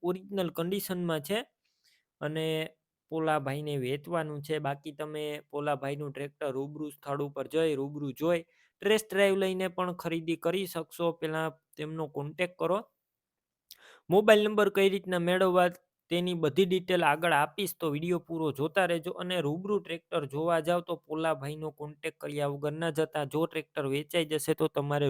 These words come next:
રૂબરૂ ખોટો ધક્કો થશે. ટ્રેક્ટરની અંદર બેટરી સારી છે, સ્લેપ સ્ટાર ટ્રેક્ટર છે,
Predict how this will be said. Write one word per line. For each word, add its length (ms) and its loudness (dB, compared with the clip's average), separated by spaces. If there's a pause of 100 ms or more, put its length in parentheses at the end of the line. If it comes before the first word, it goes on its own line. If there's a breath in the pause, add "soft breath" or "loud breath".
રૂબરૂ 340 2
ખોટો 360 -4
ધક્કો 420 -12
થશે. 280 -2 (800 soft breath)
ટ્રેક્ટરની 520 4 (100)
અંદર 260 6 (120)
બેટરી 340 2
સારી 400 -2
છે, 200 2
સ્લેપ 280 0
સ્ટાર 220 2
ટ્રેક્ટર 460 0
છે, 200 2